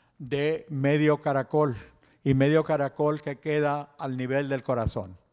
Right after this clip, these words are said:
Cuando la mujer portadora de este huipil muere, quiere que la sepulten con su huipil.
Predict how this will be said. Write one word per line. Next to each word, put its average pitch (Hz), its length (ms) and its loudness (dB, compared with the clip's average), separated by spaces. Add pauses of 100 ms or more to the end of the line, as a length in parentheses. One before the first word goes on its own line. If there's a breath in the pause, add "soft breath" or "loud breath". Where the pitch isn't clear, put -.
(520 soft breath)
Cuando 127 600 0
la 127 360 -4
mujer 139 680 -2 (400)
portadora 127 580 -4
de 135 100 0
este - 160 -4
huipil 123 520 -4
muere, 135 500 0 (500 loud breath)
quiere 143 380 2
que 151 100 -2
la 127 120 0
sepulten 139 920 -4
con 147 280 -2
su 151 140 -6
huipil. 123 560 -8